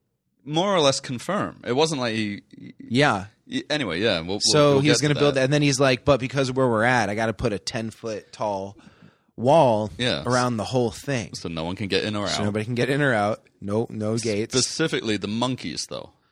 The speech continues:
Speaker 2: Right. Well, then he said, and we're like, "How much is that gonna cost?"
Speaker 1: Oh, yeah, yeah.
Speaker 2: He's like, "Seventy-two thousand dollars."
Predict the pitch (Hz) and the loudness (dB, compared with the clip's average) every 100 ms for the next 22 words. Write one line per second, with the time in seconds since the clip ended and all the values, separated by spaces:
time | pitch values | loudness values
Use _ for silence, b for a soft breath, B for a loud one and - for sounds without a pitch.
0 | _ _ _ _ _ _ - 139 143 120 | _ _ _ _ _ _ -2 4 4 2
1 | 135 143 156 156 - 147 131 123 117 - | 2 4 4 4 2 2 2 0 -4 -10
2 | 127 123 123 117 110 127 120 120 - 110 | -4 0 2 0 0 0 2 2 0 -2
3 | 110 104 92 - 127 113 110 104 90 85 | -4 -4 -8 -6 0 2 2 2 -2 -4
4 | 76 71 87 104 104 - - 127 123 127 | -6 -8 -8 -8 -6 -6 -2 0 2 0
5 | 120 - 120 107 - 101 101 98 90 80 | -2 -2 -4 -4 -6 -4 -4 -4 -6 -8
6 | 69 - - _ 117 | -12 -16 -20 _ -18